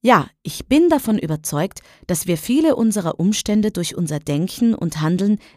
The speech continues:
selbst erzeugen. Es ist auch völlig normal, dass wir alle Bereiche in unserem Leben haben,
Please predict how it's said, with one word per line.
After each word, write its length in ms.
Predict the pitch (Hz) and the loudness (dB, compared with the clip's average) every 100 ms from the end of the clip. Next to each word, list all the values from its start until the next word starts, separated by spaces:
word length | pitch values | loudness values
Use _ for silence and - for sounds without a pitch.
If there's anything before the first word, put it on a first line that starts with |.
| _ | _
selbst 560 | - 170 170 - - - | -4 0 0 -2 -10 -8
erzeugen. 560 | 202 - 202 143 - - _ _ _ _ _ _ _ - - _ _ - | -8 -4 -4 -4 -8 -12 _ _ _ _ _ _ _ -20 -20 _ _ -6
Es 140 | 233 | -4
ist 180 | 269 - | -2 0
auch 120 | 254 | 0
völlig 320 | - 269 262 | 2 2 4
normal, 460 | 240 220 214 285 277 | 2 4 4 4 2
dass 220 | 185 - | 0 -2
wir 160 | 180 170 - | -4 -4 -4
alle 280 | - 240 311 | 0 2 2
Bereiche 540 | 185 147 143 147 - | 0 -2 -2 -4 -4
in 160 | 180 175 | -4 -2
unserem 380 | 180 175 160 156 | -2 -4 -2 -2
Leben 400 | 147 170 175 156 | -2 0 0 0
haben, 320 | 170 175 170 | 0 0 -2